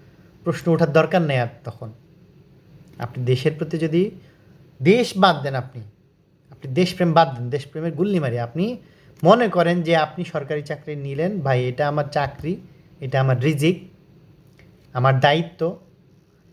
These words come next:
সেই জায়গা থেকে কাজ করলেও তো আপনার দেশপ্রেম আর সততার কোনো প্রশ্নই আসে না। দরকার নাই তো ভাই, আমি চাকরি করতেছি, আমি হালাল করে নেই টাকাটা, সমস্যা কি?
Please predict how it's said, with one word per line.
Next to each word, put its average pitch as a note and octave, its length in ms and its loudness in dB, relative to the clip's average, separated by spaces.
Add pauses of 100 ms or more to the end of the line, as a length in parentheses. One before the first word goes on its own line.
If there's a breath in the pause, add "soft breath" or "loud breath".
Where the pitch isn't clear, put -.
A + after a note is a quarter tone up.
(680)
সেই F3 240 4
জায়গা G#3+ 200 6
থেকে G#3+ 240 0
কাজ A3 260 -2
করলেও G#3 260 0
তো A#3 120 0
আপনার B3 240 -2
দেশপ্রেম G3+ 400 0
আর F#3+ 60 4
সততার F#3+ 600 -2 (320 soft breath)
কোনো F#3+ 180 0
প্রশ্নই F#3 460 2
আসে D3+ 220 -2
না। A#2 180 -8 (1160)
দরকার G3+ 240 4
নাই E3+ 160 4
তো C3+ 80 -2
ভাই, C#3+ 140 2
আমি D#3+ 280 0 (220)
চাকরি F#3 260 -4
করতেছি, F#3+ 640 -2 (1400)
আমি D#3+ 320 4
হালাল D#3+ 360 4
করে F3+ 200 0
নেই C#3 160 -4
টাকাটা, C3 380 -6
সমস্যা D3+ 420 -10
কি? B2+ 140 -18